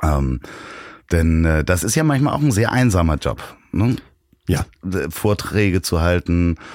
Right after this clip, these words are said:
Speaker 1: in Hotels zu leben, wo man nicht schlafen kann.
Speaker 2: Ja.
Speaker 1: Ähm, es ist ja auch zwischendurch einsam, aber selbstbestimmt.
Speaker 2: Also es gibt, ähm, bei Einsamkeit trittst du mir jetzt eine Tür auf, die ich liebe, weil dieses Thema mich auch sehr umtreibt, ne? Äh, es gibt ja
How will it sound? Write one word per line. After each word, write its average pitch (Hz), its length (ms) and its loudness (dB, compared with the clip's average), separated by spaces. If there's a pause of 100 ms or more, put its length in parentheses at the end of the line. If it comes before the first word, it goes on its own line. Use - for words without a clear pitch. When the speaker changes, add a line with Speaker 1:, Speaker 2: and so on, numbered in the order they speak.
(220)
Speaker 1:
in 98 140 2
Hotels 95 520 0
zu 92 80 -2
leben, 87 400 0
wo 101 40 0
man 107 140 2
nicht 110 160 0
schlafen 101 440 0
kann. 95 440 0 (580)
Speaker 2:
Ja. 92 240 2
Speaker 1:
Ähm, 90 220 2
es 113 140 -2
ist 143 80 0
ja 180 160 0
auch - 140 -4
zwischendurch 139 720 -2
einsam, 131 960 0 (120)
aber 101 680 0 (180)
selbstbestimmt. 85 960 -2 (920)
Speaker 2:
Also 87 160 4
es 90 120 0
gibt, - 300 -4
ähm, 95 680 2
bei - 160 -2
Einsamkeit 101 640 0
trittst - 380 -4
du 98 40 2
mir 90 160 4
jetzt 87 220 0
eine 82 180 2
Tür - 280 0
auf, 92 200 0
die - 240 0
ich 85 140 -2
liebe, 95 260 4
weil 82 120 4
dieses 80 260 0
Thema 82 220 0
mich - 180 -4
auch - 80 -2
sehr - 220 0
umtreibt, - 560 -2
ne? 87 240 2
Äh, 82 60 0
es 80 200 0
gibt - 180 -6
ja 82 240 4